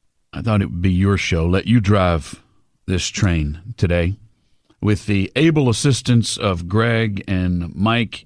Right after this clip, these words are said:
in the studio and us down here in Houston, Ramon and Chad and me, Michael Berry.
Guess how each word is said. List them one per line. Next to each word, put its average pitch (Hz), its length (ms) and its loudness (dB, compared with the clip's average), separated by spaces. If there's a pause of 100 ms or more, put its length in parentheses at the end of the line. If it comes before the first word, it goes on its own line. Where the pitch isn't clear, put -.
in 104 200 2
the 90 80 0
studio 107 680 2 (540)
and 92 180 0
us 101 300 -2
down 101 280 0
here 95 200 2
in 90 100 2
Houston, 92 460 0
Ramon 90 340 2
and 80 160 -2
Chad 87 540 -4
and 85 340 -2
me, 95 200 0
Michael 85 320 -6
Berry. 113 440 0